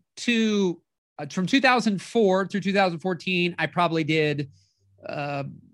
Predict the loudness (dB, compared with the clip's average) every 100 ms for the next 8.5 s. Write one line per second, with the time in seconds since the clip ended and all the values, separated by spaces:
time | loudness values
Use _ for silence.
0 | -20 -14 -8 0 4 4 4 0 -2 -2
1 | -4 -6 -8 -6 -2 0 2 2 2 2
2 | 0 -2 -2 -2 0 0 0 0 -2 0
3 | 0 -2 -10 -12 -6 -2 0 0 0 0
4 | -2 -8 -14 -18 _ _ _ _ -4 -2
5 | 0 0 0 0 -2 -4 -10 _ -2 0
6 | -2 -2 -4 2 4 4 -2 0 -2 -2
7 | -14 -14 _ -20 -20 _ _ _ _ _
8 | -2 2 2 2